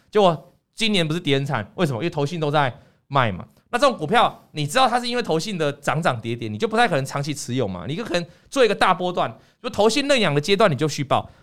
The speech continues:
投信不认养你就出，出走，所以完全是周期不一样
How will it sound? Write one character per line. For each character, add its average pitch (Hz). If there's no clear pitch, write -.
投 180
信 208
不 277
认 220
养 127
你 107
就 139
出， 143
出 131
走， 113
所 302
以 -
完 247
全 233
是 233
周 220
期 143
不 127
一 104
样 101